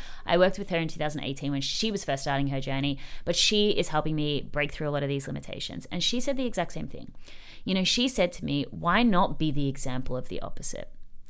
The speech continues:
Why not be someone who can talk about money,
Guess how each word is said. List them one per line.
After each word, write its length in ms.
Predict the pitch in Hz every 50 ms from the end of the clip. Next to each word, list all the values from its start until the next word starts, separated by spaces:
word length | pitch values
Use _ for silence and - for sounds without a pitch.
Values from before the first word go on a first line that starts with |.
| - - - - - -
Why 260 | - 180 208 220 254
not 460 | 254 220 190 185 196 - - - - -
be 220 | 170 165 165 165
someone 460 | 160 - 165 151 151 143 135 131 135
who 200 | 139 - - 175
can 220 | 165 - 170 147 139
talk 400 | - - - - 185 185 180 -
about 260 | 175 170 156 143 -
money, 420 | 143 135 135 147 175 214 240 240